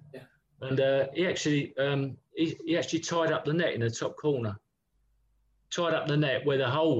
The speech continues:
Speaker 2: was, where the ball had gone through and back
Speaker 1: Oh.
Speaker 2: over onto the pitch. Do you not remember that, Tony?
Speaker 1: No.
Speaker 2: You know, I, I remember, 'cause what happened then is that the referee was getting, uh,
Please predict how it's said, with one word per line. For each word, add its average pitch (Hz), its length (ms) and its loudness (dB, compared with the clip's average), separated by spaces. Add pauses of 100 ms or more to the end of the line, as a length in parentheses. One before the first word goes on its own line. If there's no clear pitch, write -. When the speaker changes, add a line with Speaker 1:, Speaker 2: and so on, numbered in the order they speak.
Speaker 2:
was, 120 200 0
where 135 140 2
the 127 100 4
ball 175 340 4
had - 120 -6
gone 170 220 2
through 131 420 2
and 135 140 2
back - 200 6
Speaker 1:
Oh. - 80 6
Speaker 2:
over - 160 6
onto - 480 -2
the - 60 -8
pitch. - 580 -4 (460)
Do 190 80 0
you 233 40 2
not 247 80 2
remember 226 240 2
that, 127 200 2
Tony? 110 340 2
Speaker 1:
No. 262 600 2
Speaker 2:
You 170 100 0
know, 196 80 0
I, 185 480 2
I - 40 4
remember, 185 460 4
'cause 160 280 0
what 196 200 4
happened 170 260 4
then 139 340 0 (360)
is 127 180 0
that 151 200 0 (180)
the 139 80 2
referee 170 480 2
was 135 160 0
getting, 147 320 4
uh, 131 320 2